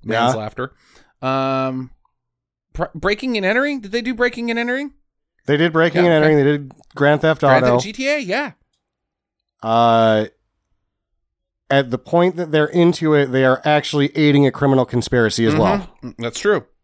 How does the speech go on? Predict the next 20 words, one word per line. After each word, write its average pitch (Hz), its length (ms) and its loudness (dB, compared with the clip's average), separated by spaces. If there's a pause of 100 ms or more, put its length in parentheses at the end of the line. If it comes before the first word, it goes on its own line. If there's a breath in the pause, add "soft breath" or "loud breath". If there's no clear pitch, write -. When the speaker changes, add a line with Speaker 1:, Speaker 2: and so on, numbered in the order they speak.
(160)
Speaker 2:
Uh, 117 560 -4 (320)
yeah, 170 200 -4
these 196 200 -10
guys 226 420 -8 (220)
are 127 280 0
done. 131 360 -4 (1080)
There's 139 140 -4
no 180 100 0
way. 156 400 -6 (1500)
Speaker 1:
Twenty-seven 160 640 2
years 190 680 0
each? 190 180 0
Speaker 2:
Maybe. 262 420 -4 (520)
Uh, 156 520 -2
and 180 140 -6
then 214 120 -4
do 214 140 -6
they 185 160 -4
make 156 340 -8
it? - 260 -16